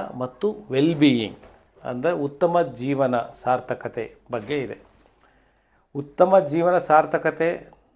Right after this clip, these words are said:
ನಾವು ಸೇವಿಸೋ ಆಹಾರ, ಇರೋ ಪರಿಸರ, ಮಾಡೋ ವ್ಯಾಯಾಮ,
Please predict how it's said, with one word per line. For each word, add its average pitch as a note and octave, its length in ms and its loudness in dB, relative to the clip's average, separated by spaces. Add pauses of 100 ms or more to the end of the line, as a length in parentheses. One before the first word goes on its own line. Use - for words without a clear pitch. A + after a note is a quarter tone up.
ನಾವು A#2+ 160 -6
ಸೇವಿಸೋ C#3+ 380 -4
ಆಹಾರ, C#3+ 440 4 (880)
ಇರೋ C#3 220 0
ಪರಿಸರ, C3 540 -2 (320)
ಮಾಡೋ D3 320 2
ವ್ಯಾಯಾಮ, B2+ 460 2